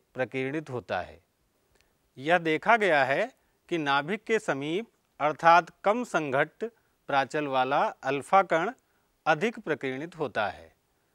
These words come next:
प्रत्यक्ष संघट्ट की स्थिति में संघट्ट प्राचल न्यूनतम है तथा अल्फा कण पीछे की ओर प्रतिक्षिप्त होता है, अर्थात theta का मान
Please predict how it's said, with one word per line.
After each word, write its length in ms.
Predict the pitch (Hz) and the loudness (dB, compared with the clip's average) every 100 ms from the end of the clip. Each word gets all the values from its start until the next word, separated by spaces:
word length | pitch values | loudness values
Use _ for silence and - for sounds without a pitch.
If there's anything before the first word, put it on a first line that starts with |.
| _ _ _ | _ _ _
प्रत्यक्ष 480 | 151 147 - 233 - | -8 -8 -2 -2 -2
संघट्ट 540 | - 185 160 151 160 156 | -8 -4 -2 -2 -2 -6
की 220 | 147 139 | -6 -6
स्थिति 380 | - 127 131 127 | -8 -10 -8 -8
में 280 | 143 247 269 _ _ _ | -8 -10 -12 _ _ _
संघट्ट 560 | - 156 151 160 220 240 | -6 -6 -2 0 0 -2
प्राचल 540 | 170 131 117 156 226 285 _ - | -2 -2 0 -6 -6 -10 _ -16
न्यूनतम 500 | 120 123 123 180 185 | -10 -8 -6 -4 -2
है 260 | 160 175 285 _ _ _ _ - | -2 -4 -6 _ _ _ _ -6
तथा 320 | 143 160 190 247 - | -6 2 2 2 -2
अल्फा 420 | 143 156 - 247 | -4 -4 2 2
कण 280 | 233 147 160 254 _ - | 4 0 -2 -8 _ -12
पीछे 380 | 165 160 - 247 | -10 -8 -4 -4
की 160 | 202 160 | -2 -4
ओर 320 | 139 160 262 _ - | -2 -4 -6 _ -12
प्रतिक्षिप्त 580 | 147 - 127 190 - 262 - | -10 -10 -8 -8 -8 -16 -10
होता 280 | 127 107 104 | -10 -4 -6
है, 260 | 85 78 - _ _ _ _ _ - | -6 -14 -20 _ _ _ _ _ -4
अर्थात 500 | 143 147 170 214 262 _ _ _ _ | -2 -2 2 2 2 _ _ _ _
theta 360 | - 160 190 233 | -6 0 8 8
का 200 | 202 175 | 8 6
मान 520 | 147 113 131 147 247 | 6 0 2 2 0